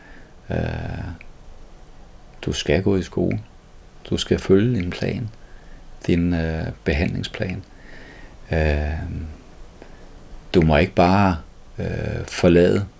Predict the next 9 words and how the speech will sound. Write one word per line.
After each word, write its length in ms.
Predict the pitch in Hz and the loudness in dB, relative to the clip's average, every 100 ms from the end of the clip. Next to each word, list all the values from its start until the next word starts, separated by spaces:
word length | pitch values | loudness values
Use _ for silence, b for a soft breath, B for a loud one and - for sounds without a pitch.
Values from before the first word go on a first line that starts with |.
| - | -4
stedet, 580 | - - 92 95 95 98 | 0 2 2 2 -4 -8
uden 280 | - 95 95 | -2 0 2
at 140 | 98 - | 0 -2
det 80 | |
sker 240 | 98 - 92 | -4 -2 0
efter, 560 | 90 87 92 85 82 80 - - - | -2 -2 -4 -4 -4 -6 -10 -12 -4
efter 300 | 87 - - | -4 -4 -6
aftalen. 680 | - 82 - - 87 98 - B B B B B B B - | -4 -4 -4 -6 -6 -6 -12 B B B B B B B -6
Øh, 380 | 82 76 71 | -2 0 0